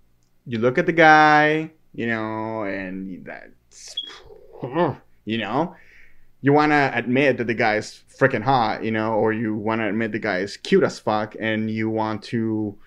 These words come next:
hopefully, you know, I don't know. But, you know,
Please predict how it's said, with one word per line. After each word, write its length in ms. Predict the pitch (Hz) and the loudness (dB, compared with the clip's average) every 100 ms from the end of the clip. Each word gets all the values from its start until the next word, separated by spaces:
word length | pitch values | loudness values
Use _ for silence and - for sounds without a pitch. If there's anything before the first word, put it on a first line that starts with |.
| - _ _ _ _ _ _ _ _ _ _ _ - | -20 _ _ _ _ _ _ _ _ _ _ _ 4
hopefully, 560 | 165 170 147 127 117 | 6 6 4 2 4
you 160 | 117 113 | 0 -2
know, 680 | 113 107 107 104 107 110 113 113 - - - - - _ _ _ _ - - - - - | -2 -2 -2 -2 -4 -6 -8 -12 -20 -20 -20 -20 -20 _ _ _ _ -20 -20 -20 -12 0
I 120 | 139 | 0
don't 120 | 110 | 0
know. 160 | 95 - _ _ _ - - - | -4 -14 _ _ _ -20 -20 2
But, 200 | 240 226 | 4 6
you 100 | 247 | 4
know, 380 | 247 247 233 | 4 4 2